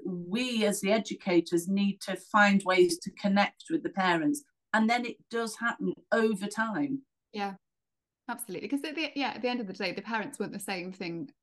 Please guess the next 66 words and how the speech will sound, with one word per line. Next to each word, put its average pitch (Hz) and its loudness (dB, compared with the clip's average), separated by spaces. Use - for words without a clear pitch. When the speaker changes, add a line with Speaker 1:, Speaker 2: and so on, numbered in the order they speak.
Speaker 2:
<laughs> - -20
that, 226 -4
that 233 -2
we 277 4
do. 233 0
So 247 -4
Speaker 1:
Yeah. 190 -2
Speaker 2:
that, 226 2
that 226 2
relationship 226 -2
can 240 2
grow - -4
and 175 -4
it - -12
can 240 2
be, - -8
yeah, 214 -8
it's - -12
so, 226 -10
uh, 185 -10
it's 202 -14
so 233 -6
important. 208 -4
It's 202 -10
so 214 -6
difficult. 196 -2
I 226 2
don't, 262 0
I 240 6
don't 233 4
know 233 0
if 233 -6
you 233 0
saw 233 2
a 202 4
little 196 0
while 202 4
ago, 196 -2
I 165 -2
did 170 -8
a 175 -6
tweet 214 0
about, 170 0
um, 180 2
the 196 -8
parents 214 2
being, 185 0
being 208 0
the 196 2
experts. - -4
And 214 0
quite 240 4
often 247 2
I've 214 0
seen, 180 -2
and 175 -12
I 196 -2
don't 190 -2
know 214 -2
if 214 -8
you've 202 -2
seen 185 -6
the 180 -10
same, 185 -4
that - -8
because 269 0